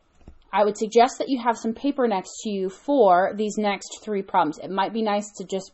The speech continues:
be able to write them down, or you can use the Show Your Workspace on the actual GoFormative site and write it down there.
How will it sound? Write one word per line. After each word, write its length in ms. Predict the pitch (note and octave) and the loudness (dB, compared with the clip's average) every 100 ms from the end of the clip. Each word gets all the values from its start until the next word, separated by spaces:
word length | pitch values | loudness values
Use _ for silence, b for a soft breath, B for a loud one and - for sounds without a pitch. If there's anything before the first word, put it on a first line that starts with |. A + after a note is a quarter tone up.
| _ | _
be 200 | G3 F#3 | -4 -4
able 160 | F3+ | -4
to 140 | F3+ F3+ | -8 -6
write 240 | F3 F3+ | -4 -4
them 160 | G#3+ A3+ | -4 -2
down, 380 | F#3+ E3+ A3 A3+ b b _ | 0 0 -2 -8 b b _
or 200 | A3 A#3 | 4 6
you 200 | B3+ B3 | 6 0
can 180 | A#3+ A3+ | -2 -2
use 300 | A3 A3+ G#3+ | -2 -2 -4
the 240 | G#3+ G3 | -6 -8
Show 260 | - - G#3 | -8 -2 0
Your 240 | G#3 G#3 | 0 -2
Workspace 1000 | F#3+ G3+ G3+ - - E3+ F3 D#4+ - - _ _ _ _ _ _ _ _ _ G3+ | 0 -2 -4 -16 -6 -4 -2 -4 -8 -18 _ _ _ _ _ _ _ _ _ 0
on 260 | G#3+ A3+ | 0 2
the 180 | A3 G#3 | -2 0
actual 340 | G3 G#3 A#3 | 0 -2 -6
GoFormative 500 | G#3+ G#3 A3 G#3+ A#3 | -4 -2 0 2 0
site 380 | B3+ - F3+ A3+ | -2 0 0 -2
and 140 | F#3+ F#3+ | -4 -4
write 200 | F3 E3 | -2 -2
it 80 | D#3+ | -4
down 220 | D#3 D#3 | -6 -6
there. 260 | D#3 - | -10 -12